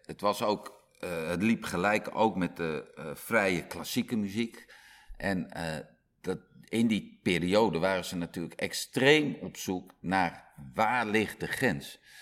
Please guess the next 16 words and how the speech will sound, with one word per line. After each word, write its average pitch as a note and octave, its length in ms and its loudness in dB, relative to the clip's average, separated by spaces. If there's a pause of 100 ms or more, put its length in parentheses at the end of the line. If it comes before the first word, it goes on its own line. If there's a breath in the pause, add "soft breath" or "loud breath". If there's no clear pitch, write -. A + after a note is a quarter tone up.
(520 loud breath)
Nou F#2 180 -4
ja, C2+ 140 -8
die D2+ 160 -12
ligt E2 440 -6
zeg F2+ 260 -4
maar D#2+ 260 -2
bij D#2+ 300 2
als E2+ 200 -4
je D2+ 80 -8
de D#2+ 120 -4
pianopoot D#2+ 1040 -4
onder E2 260 -4
de D#2+ 60 -6
vleugel E2 540 -2
van E2 280 -6
de E2 280 -4